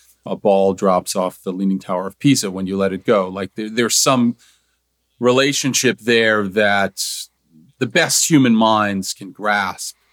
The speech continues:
For the rest of us, it's a little bit harder, but theoretically, if we were as smart as they were and if we put in the work, we might be able to understand it. I actually don't think that's true. I think the world is more filled with mystery than any one person can ever understand.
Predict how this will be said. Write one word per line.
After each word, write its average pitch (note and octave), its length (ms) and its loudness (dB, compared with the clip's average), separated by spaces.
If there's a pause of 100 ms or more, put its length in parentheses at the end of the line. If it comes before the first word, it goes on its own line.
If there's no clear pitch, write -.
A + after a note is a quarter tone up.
(120)
For - 240 -2
the G#3+ 80 2
rest A#3 240 0
of G3+ 80 0
us, F#3 160 0
it's D#3 160 -2
a E3 60 4
little D#3+ 220 2
bit C3+ 260 0 (120)
harder, E3 500 0
but C3+ 340 0
theoretically, F#3 800 2
if C#3+ 140 -2
we D#3 140 4
were C#3+ 180 2
as C3 100 0
smart E3+ 240 0
as C#3+ 100 -4
they D#3 160 0
were D3 160 2
and C3+ 80 4
if - 80 -2
we A#2 80 -2
put C#3 200 -2
in B2+ 120 0
the A#2 80 -2
work, A#2+ 240 2
we A2 80 -6
might G#2+ 220 -4
be A2+ 80 -6
able G2+ 180 -6
to F#2+ 60 -10
understand F#2+ 500 -10
it. - 80 -20 (260)
I B3 100 -2
actually G#3+ 260 2
don't D3 180 0
think C#3 180 2
that's A2+ 220 0
true. G#2 320 -4 (260)
I D#3+ 120 2
think F#3+ 200 2
the C#3+ 80 2
world C#3 320 4
is A2 160 -2
more D#3 260 4
filled D3+ 360 2
with A#2 180 -2
mystery A#2 560 0
than G#2+ 300 -2
any C#3 360 2
one G#2+ 280 -2
person G2 380 -6
can G2 160 -6
ever F#2+ 200 -4
understand. F#2 500 -12